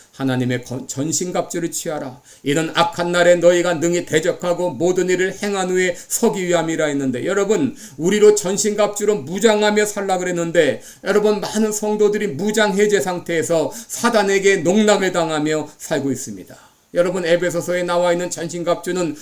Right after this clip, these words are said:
구원의 투구와 믿음의 방패와 진리의 허리띠와 또 평안의 복음에 예비한 신, 그리고 성령의 검, 하나님의 말씀인데, 여러분, 이 중에서 공-, 공격용 무기는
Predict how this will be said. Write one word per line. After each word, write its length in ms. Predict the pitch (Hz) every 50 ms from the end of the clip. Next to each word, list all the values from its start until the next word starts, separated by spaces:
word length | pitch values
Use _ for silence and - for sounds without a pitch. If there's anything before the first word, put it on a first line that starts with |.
| - - -
구원의 460 | - 160 170 180 190 185 185 180 -
투구와 540 | - 190 175 156 175 175 180 180 180 165 131
믿음의 400 | 165 180 190 180 180 180 175 -
방패와 600 | - 170 180 - - 180 180 180 180 180 180 - - - _
진리의 360 | - - 156 160 175 180 190 190
허리띠와 800 | 180 - 196 196 190 185 - - 185 180 190 185 180 - - - - -
또 100 | 180 180
평안의 480 | - - 190 190 190 185 190 185 180
복음에 400 | - 175 180 180 196 196 190 165
예비한 460 | 160 185 202 196 196 196 190 190 190
신, 380 | 185 - - 233 202 160 127 127
그리고 480 | 160 175 190 196 196 208 202 196 196 - - -
성령의 720 | - - 214 220 220 220 214 214 208 208 208 202 - - - - -
검, 420 | - 285 - 170 139 107 87 - - _ _ _ _ _ _ _ _ _ _ _ _ _ _ _ _ _ _ _ _ _ _
하나님의 420 | - 170 165 165 151 147 143 139
말씀인데, 600 | 135 127 117 113 110 - 127 117 104 104 95 101 113
여러분, 380 | 143 175 196 190 208 - -
이 100 | 165 175
중에서 400 | 165 202 208 202 202 196 202 -
공-, 400 | - - 160 190 214 214 196 170
공격용 680 | - - 143 175 202 220 214 226 220 220 226 226 214 185
무기는 540 | 180 180 180 190 202 208 190 147 123 -